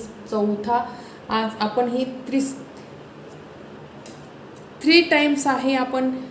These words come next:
क्लासेस सुरू केले होते. पहिला एक महिना आपण घेतलेला आहे, मध्ये पण एक महिना घेतलेला आहे आणि आता हा उन्हाळीसाठी आपण म-, हा क्लास सुरू केलेला आहे. तर नक्की तुम्ही एन्जॉय करायचा आहे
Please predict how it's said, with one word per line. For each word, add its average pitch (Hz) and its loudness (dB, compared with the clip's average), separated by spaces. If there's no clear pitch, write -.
क्लासेस 247 2
सुरू 254 0
केले 247 4
होते. 240 2
पहिला 240 2
एक 240 0
महिना 240 0
आपण 240 -4
घेतलेला 220 0
आहे, 214 2
मध्ये 220 4
पण 254 0
एक 240 2
महिना 240 0
घेतलेला 220 2
आहे 220 2
आणि 220 0
आता 226 0
हा 269 2
उन्हाळीसाठी 254 2
आपण 233 -2
म-, 226 -2
हा 247 -2
क्लास 233 -2
सुरू 226 -2
केलेला 214 0
आहे. 208 0
तर 214 -4
नक्की 214 -2
तुम्ही 240 -6
एन्जॉय 220 0
करायचा 208 -4
आहे 214 0